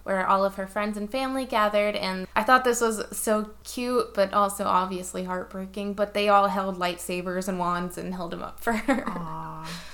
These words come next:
Speaker 2: Something she would have absolutely
Speaker 1: Oh, yeah,
Speaker 2: loved.
Speaker 1: she would have loved it. <laughs>
Speaker 2: Wow. Wow.
Speaker 1: So into the investigation.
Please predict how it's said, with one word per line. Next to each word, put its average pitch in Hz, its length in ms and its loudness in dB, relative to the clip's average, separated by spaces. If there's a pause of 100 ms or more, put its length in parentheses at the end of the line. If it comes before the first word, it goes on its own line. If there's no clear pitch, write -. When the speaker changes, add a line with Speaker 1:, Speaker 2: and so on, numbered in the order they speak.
(260)
Speaker 2:
Something 170 320 -6
she 185 200 -6
would 165 180 -4
have 147 140 -6
absolutely 147 480 0
Speaker 1:
Oh, 185 100 10
yeah, 170 160 4
Speaker 2:
loved. 135 120 2
Speaker 1:
she 233 140 0
would 180 100 2
have 151 100 -2
loved - 300 -4
it. 262 120 2 (240)
<laughs> 294 320 4
Speaker 2:
Wow. - 160 -10 (380)
Wow. 180 460 -12 (100)
Speaker 1:
So 339 200 0
into 330 240 2
the 285 140 0
investigation. 214 1080 0